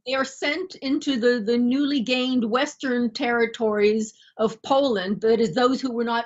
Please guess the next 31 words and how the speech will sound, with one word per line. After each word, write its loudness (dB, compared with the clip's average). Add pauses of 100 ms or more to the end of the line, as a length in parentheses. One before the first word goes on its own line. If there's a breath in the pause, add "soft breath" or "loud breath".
earlier, 0 (480 loud breath)
uh, 0
exchanged -2
in -2
the -2 (160)
population -2
transfer -4
that 0
was -4
taking -2
place -4
already 2
d-, -8 (120)
uh, 0
towards 2
the 0
end 0
of 0
World -2
War -2
Two. -2 (480 loud breath)
So 0
you 6
have 2
these 4
populations -2
completely -2
removed. 6
They 4
obviously, 0 (240 soft breath)
they, -4